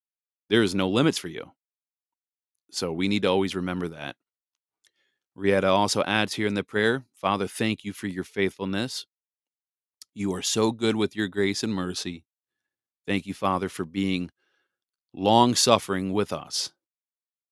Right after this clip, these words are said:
We pray all this in your holy Son's name, Jesus Christ. Amen."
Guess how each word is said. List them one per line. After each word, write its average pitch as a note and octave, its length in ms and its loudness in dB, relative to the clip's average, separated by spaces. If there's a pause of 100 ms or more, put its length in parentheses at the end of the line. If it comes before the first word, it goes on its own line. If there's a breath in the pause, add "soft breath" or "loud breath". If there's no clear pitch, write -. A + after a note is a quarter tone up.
(600)
We F2 60 -20
pray F2 220 -8
all F2 200 -2
this G#2+ 360 0 (460)
in E2+ 140 -8
your G#2 200 2
holy A#2 220 2
Son's C3 340 -2
name, D2+ 420 -18 (240)
Jesus F2+ 340 -6
Christ. D#2 500 -10 (440)
Amen." F#2+ 480 -2